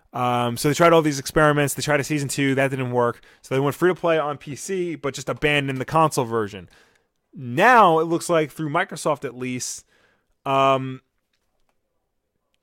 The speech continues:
uh, if you're a member of Gold, you'll get to play it, and you'll get to enjoy it, which is nice, because that's a shame. I mean,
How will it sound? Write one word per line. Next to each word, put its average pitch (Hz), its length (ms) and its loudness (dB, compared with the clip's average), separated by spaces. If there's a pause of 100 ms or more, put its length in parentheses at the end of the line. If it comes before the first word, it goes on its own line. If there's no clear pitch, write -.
uh, 135 260 2
if 131 140 -2
you're 151 120 6
a 151 60 4
member 160 300 2
of 151 100 2
Gold, 165 340 4
you'll 131 120 -4
get 147 120 -6
to 151 80 -14
play 175 280 -2
it, 113 120 -8
and 123 200 -8
you'll 123 100 -10
get 139 200 -8
to 156 440 -2 (560)
enjoy 156 440 0
it, 107 220 -8 (200)
which 131 260 -4
is 131 120 -4
nice, 160 380 2
because 135 580 0
that's 196 220 2
a 196 80 -4
shame. 175 400 0
I 156 40 -4
mean, 156 280 -2